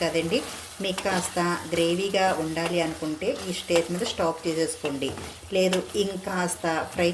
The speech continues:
చేసుకోవాలనుకుంటే ఫ్రై చేసుకోండి. ఇప్పుడు మనం పావు టీ స్పూన్ దాకా గరం మసాలా పొడి, కొద్దిగా కరివేపాకు, కొత్తిమీర, క్రష్ చేసుకున్న కసూరి మేతి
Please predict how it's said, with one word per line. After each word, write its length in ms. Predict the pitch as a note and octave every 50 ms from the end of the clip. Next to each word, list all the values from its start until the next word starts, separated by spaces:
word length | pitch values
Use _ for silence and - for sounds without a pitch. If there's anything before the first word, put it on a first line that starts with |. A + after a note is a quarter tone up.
| F3 -
చేసుకోవాలనుకుంటే 840 | F3 E3+ - - - E3 D#3 D#3+ D#3 D3+ C#3+ - D3+ D3+ D#3 D#3+ F#4+ - - -
ఫ్రై 200 | - E3+ D#3 D3+ - D3+
చేసుకోండి. 520 | C#3+ - - - - C3 B2 B2+ B2+ B2+ - - - - - - - - - - - - - - -
ఇప్పుడు 300 | G3+ - - - G3 F3+
మనం 240 | F#3+ G3 F3+ F#3+ G3+
పావు 280 | F#3+ G3+ F#3 F3 F3
టీ 120 | F3 F#3 F3+
స్పూన్ 300 | - - - F3 F3 F3
దాకా 220 | F3 E3 E3 A3+ A3 -
గరం 240 | E3+ E3 E3+ F3 E3+
మసాలా 340 | D#3+ D3 - D3+ D3 D3+ D3+
పొడి, 260 | - - A#2+ A#2 A#2+ A#2 - - - - - - - - - - -
కొద్దిగా 400 | G#3+ G#3 G3+ G#3 F#3+ F3+ F#3 F#3
కరివేపాకు, 840 | F3+ F#3 - F3 D#3+ D#3+ D#3 E3+ F3+ F3+ F3+ - F#3+ F#3 F3 F3+ G#3
కొత్తిమీర, 680 | - - F#3+ F#3 F3 - - F3+ F3 F3 E3 D#3+ F3 G#3
క్రష్ 420 | - - F3 E3 - - - -
చేసుకున్న 320 | F3+ E3+ - - E3+ G3
కసూరి 480 | B3 - G#3 D#3+ - - E3+ D#3+ D#3+ E3
మేతి 360 | D#3 D3 B2+ A#2+ - - B2